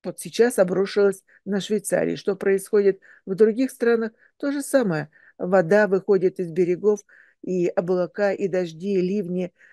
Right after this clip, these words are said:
Э, везде какая-то вода, которой не должно быть. Откуда она, эта вода? Каким огромным количеством, причем пресная вода, не соленая вода. Вот это-то очень важно, что идет пресная вода.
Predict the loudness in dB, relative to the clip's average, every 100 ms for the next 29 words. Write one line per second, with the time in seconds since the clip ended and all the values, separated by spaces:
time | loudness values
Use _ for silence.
0 | _ -4 -2 0 0 -2 4 2 4 -4
1 | 0 0 0 0 -2 -2 -6 -4 -8 _
2 | 4 4 0 _ _ _ _ -2 0 -2
3 | -4 -4 -4 -4 _ _ _ -10 -10 0
4 | 2 2 2 0 0 -2 -4 -2 -4 -6
5 | _ _ -6 0 2 2 4 4 4 -2
6 | 0 0 0 -4 -8 -4 -6 -2 -4 -4
7 | _ _ 2 4 4 0 -6 2 2 2
8 | -2 -4 _ _ -4 -2 -2 -2 2 4
9 | 4 4 -2 -4 -4 -4 -6 _ _ _
10 | -4 -4 -6 _ 2 4 4 2 -2 2
11 | 0 0 -8 -8 0 0 0 -6 -12 -14
12 | _ _ _ -6 -2 2 2 2 4 4
13 | 2 -4 -10 -8 -6 -6 -8